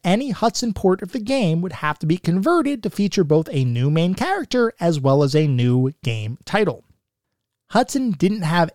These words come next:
any issue with this. They simply wanted the game,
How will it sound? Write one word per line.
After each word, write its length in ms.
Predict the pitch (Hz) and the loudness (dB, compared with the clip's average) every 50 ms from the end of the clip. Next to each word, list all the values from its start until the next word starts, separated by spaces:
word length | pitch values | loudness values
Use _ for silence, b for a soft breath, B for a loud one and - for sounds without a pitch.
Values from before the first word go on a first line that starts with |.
| _ _ - | _ _ 0
any 320 | 180 175 190 190 180 160 | 2 2 4 4 4 4
issue 240 | 156 143 - 139 120 | 2 2 2 0 0
with 140 | 113 113 - | -2 -2 -6
this. 300 | 113 - - - - - _ _ - | -10 -8 -8 -8 -8 -8 _ _ 0
They 120 | 135 180 | 2 2
simply 380 | 185 - - 180 165 151 180 175 | 2 4 2 2 2 2 2 2
wanted 320 | 147 131 135 135 143 131 | 2 2 2 2 2 0
the 60 | 156 | 0
game, 360 | 156 220 302 349 220 117 87 | 2 2 2 0 0 -4 -4